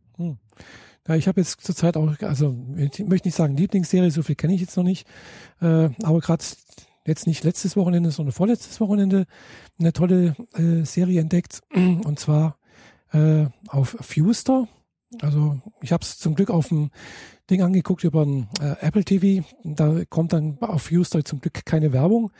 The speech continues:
Wenn man sich, sich's über, äh, einen Webbrowser anguckt, kann sein, dass da Werbung dazwischen kommt in den Folgen.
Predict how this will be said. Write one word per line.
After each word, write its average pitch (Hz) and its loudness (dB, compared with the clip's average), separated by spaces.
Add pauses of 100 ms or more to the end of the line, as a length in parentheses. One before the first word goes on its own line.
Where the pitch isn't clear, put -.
(420)
Wenn 160 0
man 160 2
sich, 160 0
sich's 156 0
über, 147 2
äh, - -8
einen 139 0
Webbrowser 160 2
anguckt, 156 -4
kann 147 0
sein, 147 0
dass 147 0
da 139 0
Werbung 139 0
dazwischen 131 -6
kommt 123 -10
in 143 -6
den 123 -6
Folgen. 123 -8